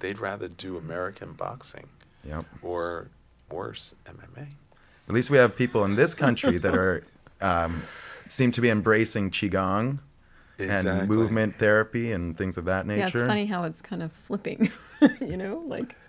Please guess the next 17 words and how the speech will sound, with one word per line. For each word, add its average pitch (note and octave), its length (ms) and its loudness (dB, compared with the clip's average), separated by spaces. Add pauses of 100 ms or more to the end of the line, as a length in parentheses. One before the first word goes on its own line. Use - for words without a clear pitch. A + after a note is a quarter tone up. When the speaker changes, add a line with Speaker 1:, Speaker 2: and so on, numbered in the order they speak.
(140)
Speaker 3:
it's - 80 -18
coming G3+ 240 0
over F3 180 0
here, C#4 420 4
or G#3+ 300 0 (1120)
Speaker 1:
Exactly. G#2 520 -4
Speaker 3:
it'll A#3+ 160 2
find G#3 280 -2
a G3 40 -2
middle F#3+ 240 2
Speaker 1:
We F#3 60 0
are D#3+ 320 0
the - 140 -2
Speaker 3:
ground. E2+ 160 -10
Speaker 1:
world G#2 400 -4
Speaker 3:
Yeah. A2+ 100 -2
Speaker 1:
leader F#2 600 -6